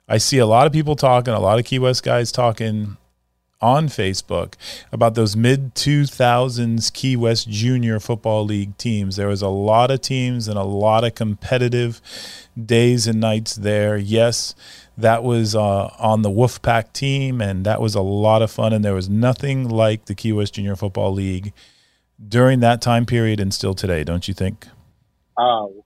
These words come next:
Speaker 2: the competitiveness of that era was absolutely,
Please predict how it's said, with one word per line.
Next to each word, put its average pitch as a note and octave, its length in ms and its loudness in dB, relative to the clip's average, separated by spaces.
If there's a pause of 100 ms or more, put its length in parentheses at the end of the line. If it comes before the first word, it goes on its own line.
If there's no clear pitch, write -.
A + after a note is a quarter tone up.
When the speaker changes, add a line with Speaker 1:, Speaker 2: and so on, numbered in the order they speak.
Speaker 2:
the A2 80 -10
competitiveness A#2+ 960 -2 (100)
of A2 200 -6
that A2 260 2 (140)
era G#2+ 320 2
was G2+ 220 0 (100)
absolutely, G#2 920 -2